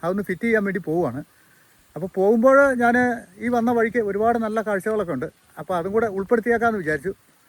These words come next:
അപ്പോൾ നമുക്ക് ആ കാഴ്ചകളൊക്കെ കണ്ടാ പോയിട്ട് ആ വർക്കൊക്കെ ചെയ്ത് അങ്ങനെ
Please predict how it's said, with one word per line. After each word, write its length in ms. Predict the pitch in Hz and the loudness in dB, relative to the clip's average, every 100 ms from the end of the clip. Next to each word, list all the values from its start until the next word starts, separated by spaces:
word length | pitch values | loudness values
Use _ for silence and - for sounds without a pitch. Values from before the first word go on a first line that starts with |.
| _ _ _ _ _ _ _ _ _ | _ _ _ _ _ _ _ _ _
അപ്പോൾ 120 | 185 226 | -4 0
നമുക്ക് 180 | 254 269 | 2 4
ആ 20 | 254 | 4
കാഴ്ചകളൊക്കെ 420 | 226 254 247 240 226 | 4 4 4 2 0
കണ്ടാ 180 | 220 214 160 - - | 2 0 -2 -10 -8
പോയിട്ട് 220 | 196 202 202 | -2 0 0
ആ 20 | 196 | -2
വർക്കൊക്കെ 300 | 185 214 175 180 | -2 -4 -6 -4
ചെയ്ത് 140 | 175 | -4
അങ്ങനെ 240 | 165 151 | -4 -4